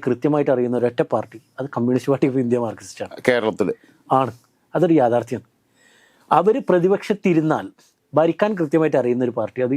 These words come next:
Speaker 1: യു ഡി എഫ് ആണ്.
Speaker 2: കാരണം
Speaker 1: ഈ
Speaker 2: ഓലെ കൊണ്ട് മര്യാദക്ക് ഭരിപ്പിക്കും,
Speaker 1: ആ.
Speaker 2: അനങ്ങാൻ സമ്മതിക്കില്ല.
Speaker 1: മര്യാദക്ക് ഭരിപ്പിക്കുകയും ചെയ്യും. അവര് ഇപ്പോ ട്രാക്ടറിനെ എതിർത്ത കമ്മ്യൂണിസ്റ്റ് കമ്പ്യൂട്ടറിനെ എതിർത്ത കമ്മ്യൂണിസ്റ്റ്, അവരുടെ ചിന്താഗതി എന്തിനേയും എതിർക്കുക, പിന്നെ കൊണ്ടുവരിക, അതാണ് അവരുടെ ചിന്താഗതി. ഇന്നിവിടെയുള്ള ഒരുവിധം എല്ലാ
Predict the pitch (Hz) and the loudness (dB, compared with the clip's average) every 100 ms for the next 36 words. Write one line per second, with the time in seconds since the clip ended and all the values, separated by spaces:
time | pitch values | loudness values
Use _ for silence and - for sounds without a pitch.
0 | 143 113 113 120 113 95 - - - - | -2 0 2 0 -2 -14 -16 -20 -2 2
1 | 156 160 147 151 170 170 143 147 143 143 | 4 4 2 2 0 2 2 0 2 2
2 | 113 - 120 139 _ 135 113 - 123 131 | 0 -2 -4 -4 _ -2 -2 -2 -2 0
3 | 143 135 117 101 95 156 156 170 180 202 | -2 -2 -4 -4 0 2 4 4 2 2
4 | 180 160 151 170 190 156 143 151 - 147 | 2 2 0 0 0 0 -2 -2 -4 -2
5 | 180 185 180 _ _ _ 147 185 247 - | 2 2 0 _ _ _ -4 -4 -4 -2
6 | 160 160 - 170 185 165 160 160 156 - | 0 0 -2 -2 2 2 2 0 -2 -4
7 | - 147 143 139 135 139 _ _ - 151 | -4 -2 -2 -2 -8 -10 _ _ -2 2
8 | 165 165 165 147 139 143 139 139 190 208 | 2 2 0 0 -2 -4 -4 -2 -2 0
9 | 226 - 208 214 208 208 214 - _ _ | -4 -2 0 2 2 0 -2 -8 _ _
10 | - 185 196 208 185 165 143 160 - - | 0 2 2 2 2 2 0 -6 -6 -4
11 | 143 143 120 110 - _ 143 156 156 151 | 0 0 -2 -4 -8 _ -2 0 0 0
12 | 143 147 131 117 117 110 113 - - - | 0 -2 -2 -2 -4 -4 -10 -14 -10 0
13 | 165 190 190 185 185 175 180 175 156 | 2 4 2 4 4 4 4 2 2